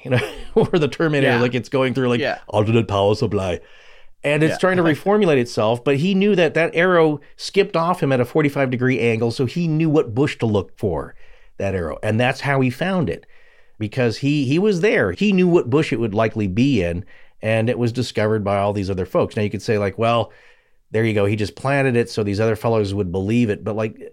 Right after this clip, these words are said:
Speaker 1: here's a case that no one's writing a book until now, but wasn't even him. No one wants this out. None of these guys, they're all afraid they're gonna lose their jobs.
Speaker 2: Yeah.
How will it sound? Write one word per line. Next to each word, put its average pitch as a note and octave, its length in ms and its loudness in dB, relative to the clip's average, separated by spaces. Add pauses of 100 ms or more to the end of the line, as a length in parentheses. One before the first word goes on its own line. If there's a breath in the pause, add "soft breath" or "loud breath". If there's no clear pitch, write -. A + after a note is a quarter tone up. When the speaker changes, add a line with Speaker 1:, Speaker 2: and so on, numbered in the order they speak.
Speaker 1:
here's E3 680 -2
a A#3 60 0
case F3+ 440 -2
that B2+ 320 -2 (100)
no G3+ 160 2
one's B3 220 2
writing E3+ 320 -2
a B2+ 60 0
book A#2 360 0
until F#2+ 340 -6
now, F2+ 420 -8 (460 loud breath)
but B2+ 100 0
wasn't C#3+ 200 2
even A#2 160 2
him. A#2+ 380 2
No F#3 140 4
one G3 360 4
wants E3 380 -2
this D#3 240 0
out. D#3+ 440 -2
None D3 180 0
of A3 60 4
these F3+ 180 0
guys, D#3 440 0
they're C#3+ 160 4
all A#3 120 4
afraid F#3+ 260 0
they're E3+ 80 0
gonna D3 120 0
lose C#3 200 2
their C3 100 2
jobs. C3+ 560 -4 (520 soft breath)
Speaker 2:
Yeah. A#2 180 -4